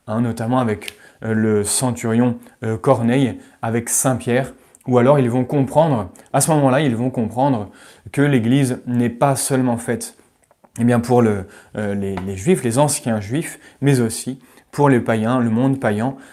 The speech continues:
L'Église pourra être appelée donc catholique, c'est-à-dire, euh, universelle. Ce soir, nous allons voir, euh, l'expansion de l'Église au-delà de la Terre Sainte, c'est-à-dire tout autour du bassin méditerranéen,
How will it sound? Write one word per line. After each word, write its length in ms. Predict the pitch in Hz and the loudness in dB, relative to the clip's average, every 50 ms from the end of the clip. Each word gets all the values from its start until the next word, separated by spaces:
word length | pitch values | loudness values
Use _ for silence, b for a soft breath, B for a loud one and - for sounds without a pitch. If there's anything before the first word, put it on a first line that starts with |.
| B B B | B B B
L'Église 560 | 120 120 131 123 117 127 143 147 151 147 - - - - | 2 4 4 4 4 2 2 2 0 -4 -8 -10 -18 -12
pourra 300 | - 127 117 120 123 131 | -8 -6 -2 0 0 0
être 180 | 131 - - | 0 -2 -4
appelée 260 | 117 107 - 123 120 | -8 -6 -2 -2 -2
donc 280 | 113 120 120 120 - - b b b b b - | 0 -2 -4 -4 -8 -16 b b b b b 0
catholique, 440 | - 170 156 156 139 135 123 104 - | 2 2 4 4 2 0 0 0 -4
c'est-à-dire, 600 | - - 113 95 - 107 104 107 127 131 127 - b b b b b b b b | -4 -6 -4 -4 -4 -4 -4 -2 -4 -4 -4 -8 b b b b b b b b
euh, 220 | 120 113 110 107 107 - - - _ _ - | 0 2 2 0 -2 -6 -14 -18 _ _ -2
universelle. 800 | - 147 151 147 143 131 113 110 95 90 - - 98 92 90 - _ _ _ _ _ B B B B B B B B | 2 4 6 6 6 4 4 2 -2 -6 -8 -10 -10 -12 -14 -18 _ _ _ _ _ B B B B B B B B
Ce 120 | B 175 160 | B 4 6
soir, 200 | - 196 202 202 | 8 8 10 10
nous 160 | 185 160 143 | 10 8 8
allons 420 | 147 143 170 185 180 165 147 131 - - - - 127 | 8 6 6 4 4 4 2 -2 -4 -8 -12 -8 -6
voir, 580 | 120 110 117 139 156 165 165 156 - - - - - | -4 0 4 6 6 6 6 2 -2 -8 -12 -6 -2
euh, 160 | 127 123 - - 135 | -2 -2 -2 -2 0
l'expansion 1040 | 127 127 143 156 156 - - - - 147 - - - - - - 170 175 190 190 190 B B B B B B B | 2 2 2 2 0 -2 -4 -2 0 0 0 2 0 -2 -2 0 2 2 2 0 -2 B B B B B B B
de 140 | 117 120 139 | 0 2 4
l'Église 720 | 139 139 135 123 127 147 175 175 156 139 123 120 113 107 B B B B B B - | 4 4 4 2 2 2 2 2 2 2 0 -2 -4 -4 B B B B B B 8
au-delà 460 | 190 175 165 147 151 143 143 139 131 | 8 8 8 8 4 4 4 4 4
de 100 | 117 117 | 2 0
la 160 | 107 110 107 | -2 -2 -4
Terre 180 | 107 - 107 - | -4 -6 -8 -6
Sainte, 220 | - - 151 156 | -6 -4 -4 -4
c'est-à-dire 640 | 147 - - 113 117 123 113 110 123 160 160 156 - B B B B B B B B | -4 -4 -4 -2 -2 -2 -4 -2 -2 -4 -4 -4 -6 B B B B B B B B
tout 220 | - 190 156 - | 2 2 4 4
autour 460 | 185 202 - - 170 175 160 - - b b b b b - | 4 2 2 2 0 0 0 0 -6 b b b b b -8
du 160 | 120 123 127 | -4 -4 0
bassin 580 | 120 131 131 123 - - 151 151 151 143 - B B B B | 0 0 0 0 0 0 0 0 0 0 -2 B B B B
méditerranéen, 960 | B 123 127 139 151 139 147 143 151 143 127 127 120 123 117 123 156 170 165 | B 0 2 2 4 2 0 0 -2 0 0 2 2 2 2 2 2 0 -2